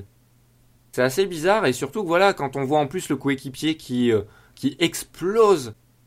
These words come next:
et de l'autre, euh, Hülkenberg qui fait l'inverse, qui fait des grossières erreurs, et ben ça amplifie, euh,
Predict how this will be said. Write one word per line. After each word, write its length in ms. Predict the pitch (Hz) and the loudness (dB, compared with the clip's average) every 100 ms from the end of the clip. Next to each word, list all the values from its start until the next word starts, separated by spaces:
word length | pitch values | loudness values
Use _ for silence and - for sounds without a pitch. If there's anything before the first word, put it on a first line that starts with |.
| _ | _
et 180 | 120 135 | -2 -2
de 120 | 143 | 2
l'autre, 480 | 156 170 175 175 - | 2 4 2 0 0
euh, 180 | 127 127 | 2 4
Hülkenberg 640 | 147 147 160 147 156 165 - | 2 -2 -4 -2 -2 -4 -10
qui 480 | - 127 123 123 | -10 -6 -4 -4
fait 140 | 117 131 | -4 -2
l'inverse, 500 | 120 113 160 254 - | 0 0 0 -2 -8
qui 140 | 131 | -14
fait 240 | 113 123 117 | -6 -6 -4
des 140 | 120 | -6
grossières 420 | 120 131 131 123 | -4 -4 -2 -2
erreurs, 240 | 110 135 190 | 0 0 0
et 60 | |
ben 140 | 123 127 | -2 -2
ça 120 | 123 | -2
amplifie, 640 | 123 139 135 - 165 180 | -2 -4 -12 -10 -2 2
euh, 160 | 147 | 4